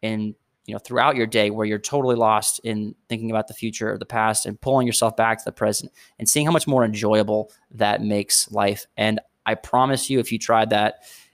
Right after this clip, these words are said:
it will, it will leave a, an imprint on you. And if it doesn't, then fuck it, don't do it anymore. But I have found it to be very beneficial. I know many of my friends have as well. They've also,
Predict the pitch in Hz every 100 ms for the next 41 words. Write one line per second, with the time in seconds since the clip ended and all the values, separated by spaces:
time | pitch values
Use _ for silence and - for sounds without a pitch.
0 | _ _ _ 110 107 107 104 - _ _
1 | _ _ _ _ _ _ _ _ _ _
2 | _ _ _ _ _ - - 127 123 -
3 | _ _ _ _ _ - 123 139 139 120
4 | 110 113 117 117 - 107 104 104 107 104
5 | 107 _ _ _ _ _ _ - 113 120
6 | 170 175 170 127 113 113 110 117 107 107
7 | 110 107 107 104 - 117 113 - _ _
8 | - - _ 107 117 113 117 113 104 -
9 | 107 104 - 117 113 110 110 110 107 110
10 | 107 104 104 - 107 104 104 107 110 110
11 | 104 - 107 107 104 - 107 104 107 107
12 | - 107 - 110 - 107 107